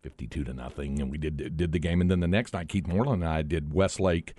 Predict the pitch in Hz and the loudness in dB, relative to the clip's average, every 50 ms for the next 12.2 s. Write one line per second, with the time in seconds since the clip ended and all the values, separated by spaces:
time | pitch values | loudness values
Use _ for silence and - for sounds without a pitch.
0 | - - - - - - - _ _ _ - - 85 85 82 80 80 78 87 101 | -20 -20 -20 -20 -20 -20 -20 _ _ _ -2 0 2 2 4 2 2 2 2 2
1 | 98 92 90 87 80 87 82 80 - - - 107 113 139 156 135 98 92 80 78 | 2 2 2 0 0 -2 -4 -4 -2 -2 0 2 4 4 4 2 2 0 -2 -2
2 | 80 80 90 90 82 87 80 71 101 95 87 85 82 - - - 104 107 85 92 | -2 0 0 2 2 0 0 2 2 2 2 0 -2 -2 0 2 2 2 2 2
3 | 87 85 73 69 78 101 80 - - - 107 95 - - 95 90 90 87 92 92 | 0 0 -2 -2 -2 -2 -2 0 0 0 0 0 -2 -2 0 2 2 2 2 2
4 | 90 90 - - - - - - - _ _ - - 107 101 98 98 90 78 71 | 0 -2 -4 -8 -20 -20 -20 -20 -20 _ _ -8 -2 0 2 2 2 0 0 0
5 | - 95 92 87 - 104 98 95 92 90 - - - - - - - - - 113 | 2 2 2 2 2 2 2 2 0 -2 -4 -8 -20 -12 -6 -6 -2 0 2 4
6 | 147 196 202 - - - 127 110 98 95 92 92 95 107 107 - - - - - | 4 4 2 0 0 2 4 4 4 4 4 2 2 0 -2 -4 -8 -14 -18 -20
7 | - - _ - 95 98 - _ - 117 131 165 160 160 165 185 190 190 160 - | -20 -12 _ -2 0 0 0 _ 2 2 4 4 2 2 2 2 2 2 0 -2
8 | - - - - 147 131 120 110 - - 101 98 98 92 98 95 95 98 117 135 | -4 -2 2 4 4 4 4 0 -2 -2 0 2 4 4 4 4 4 2 2 2
9 | 135 139 113 - - - 135 110 92 71 65 - - - - - - - _ _ | 0 0 -2 -2 -2 2 2 2 2 0 -4 -10 -14 -14 -14 -14 -14 -18 _ _
10 | - - _ _ _ _ _ _ _ _ _ - 113 120 127 135 131 110 110 107 | -20 -20 _ _ _ _ _ _ _ _ _ 4 4 4 6 4 2 4 4 4
11 | 101 95 95 95 95 92 - _ - 85 90 101 127 147 151 135 123 127 123 131 | 4 4 4 2 2 0 -2 _ -2 2 4 4 6 6 6 6 6 6 4 2
12 | - - - | -2 -6 -10